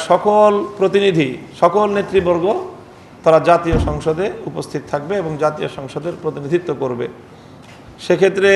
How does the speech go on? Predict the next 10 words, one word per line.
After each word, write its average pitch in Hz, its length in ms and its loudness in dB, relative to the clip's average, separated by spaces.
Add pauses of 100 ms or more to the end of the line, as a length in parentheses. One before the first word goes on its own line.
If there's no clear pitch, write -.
(600)
দেশের 165 300 4 (100)
রাজনীতির 165 560 2 (800)
যে 147 100 4 (220)
ভিত, 170 260 4 (260)
এটা 147 160 -2
অনেক 147 120 -2
শক্তিশালী 160 580 0
হবে, 165 220 2 (720)
সমালোচনা 185 480 4
শক্তিশালী 185 580 2